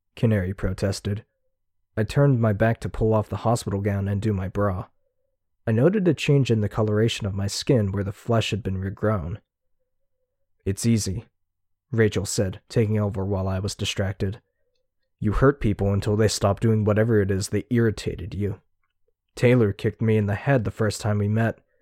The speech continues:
and she was way scrawnier than you are now.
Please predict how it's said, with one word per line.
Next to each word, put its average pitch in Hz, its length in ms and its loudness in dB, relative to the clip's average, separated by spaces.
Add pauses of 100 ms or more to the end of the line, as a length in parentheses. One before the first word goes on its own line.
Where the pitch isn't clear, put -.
(180)
and 101 120 0
she 123 140 4
was 104 180 2
way 110 180 6
scrawnier 104 600 2
than 98 160 0
you 95 140 -2
are 95 140 -2
now. 98 420 -2